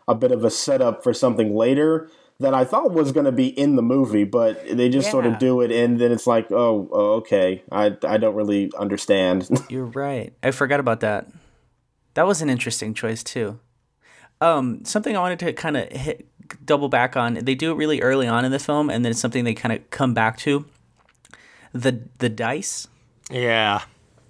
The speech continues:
Speaker 2: They make a very, very, um, bold, you know, just consistent point of highlighting the dice, uh, that we see in The Last Jedi. And it felt, uh,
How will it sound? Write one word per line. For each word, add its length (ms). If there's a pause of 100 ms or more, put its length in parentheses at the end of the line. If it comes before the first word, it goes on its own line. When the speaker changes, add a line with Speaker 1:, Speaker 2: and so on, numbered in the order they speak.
(120)
Speaker 2:
They 80
make 200
a 120 (260)
very, 920
very, 840 (240)
um, 560 (600)
bold, 760 (560)
you 180
know, 180
just 240
consistent 520
point 260
of 100
highlighting 520
the 80
dice, 460 (320)
uh, 320
that 180
we 80
see 240
in 80
The 100
Last 300
Jedi. 360 (360)
And 160
it 140
felt, 560 (360)
uh, 380